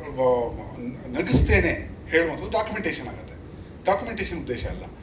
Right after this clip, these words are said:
ನಾನು ಏನ್ ಹೇಳ್ಬೇಕು ಅಂತೀನೋ, ಯಾರಿಗೋ ಟಾಂಟ್ ಕೊಡ್ಬೇಕು ಅಂತೀನಿ, ಇನ್ನೊಬ್ರಿಗೆ ಕೊಡ್ಬೇಕು, ಅದಕ್ಕೋಸ್ಕರ ಇದನ್ನ ಬಳಸ್ಕೋತೀರಿ. ನಾನು, ನನ್ನ ಆಯುಧ ಇದೆ,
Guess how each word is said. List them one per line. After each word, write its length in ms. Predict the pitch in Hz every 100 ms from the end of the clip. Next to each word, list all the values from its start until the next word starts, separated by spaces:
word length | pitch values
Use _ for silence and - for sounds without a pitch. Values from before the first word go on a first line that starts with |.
| - - - 131
ನಾನು 180 | 151
ಏನ್ 120 | 220 220
ಹೇಳ್ಬೇಕು 300 | 208 196 190
ಅಂತೀನೋ, 240 | 180 185
ಯಾರಿಗೋ 260 | 185 175 175
ಟಾಂಟ್ 200 | 202 180
ಕೊಡ್ಬೇಕು 260 | 180 170
ಅಂತೀನಿ, 200 | 165 170
ಇನ್ನೊಬ್ರಿಗೆ 300 | 170 175 170
ಕೊಡ್ಬೇಕು, 300 | 160 160 180
ಅದಕ್ಕೋಸ್ಕರ 300 | 170 - 214
ಇದನ್ನ 160 | 214 175
ಬಳಸ್ಕೋತೀರಿ. 540 | 135 - 208 196 -
ನಾನು, 500 | 135 143 - - -
ನನ್ನ 180 | 131 160
ಆಯುಧ 320 | - 190 240
ಇದೆ, 440 | 175 151 135 202